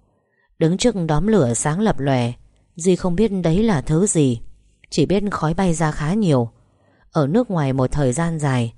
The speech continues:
Duy có những buổi cắm trại ở rừng sâu, mấy đêm không có người ở, nên hắn chẳng mảy may lo sợ. Duy nghĩ có thể đống khói lửa lập lòe này là do ông Tốt đốt để chỉ đường cho hắn.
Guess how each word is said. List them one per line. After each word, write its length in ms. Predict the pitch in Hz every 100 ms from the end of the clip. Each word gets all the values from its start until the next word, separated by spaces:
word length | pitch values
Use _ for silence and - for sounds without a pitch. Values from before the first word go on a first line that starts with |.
| - _ _
Duy 180 | 180 185
có 120 | 170
những 220 | 175 202
buổi 180 | 214 131
cắm 220 | 139 147
trại 220 | 202 185
ở 200 | - 143
rừng 240 | 120 135 117
sâu, 360 | - 170 165 160 _ -
mấy 200 | 156 190
đêm 200 | 214 175
không 180 | 180
có 140 | 156 156
người 220 | 208 139
ở, 300 | 107 139 113 - _ _ _ _ -
nên 140 | 170
hắn 240 | 156 156 208
chẳng 240 | 190 139
mảy 160 | 139 117
may 200 | 147 160
lo 200 | 156 147
sợ. 300 | - 131 101 _ _ _ _ _ _ -
Duy 220 | 170 156
nghĩ 320 | 147 147 233 - _ -
có 120 | -
thể 160 | 208 165
đống 200 | 135 170
khói 220 | 175 170
lửa 200 | 208 143
lập 180 | 127 131
lòe 240 | 135 131
này 320 | 131 127 120 - -
là 160 | - 139
do 120 | 160
ông 200 | 165 160
Tốt 220 | - 226 226
đốt 180 | 214 -
để 160 | 165 120
chỉ 240 | - 127
đường 260 | 139 127 113
cho 140 | 156
hắn. 360 | 147 151 170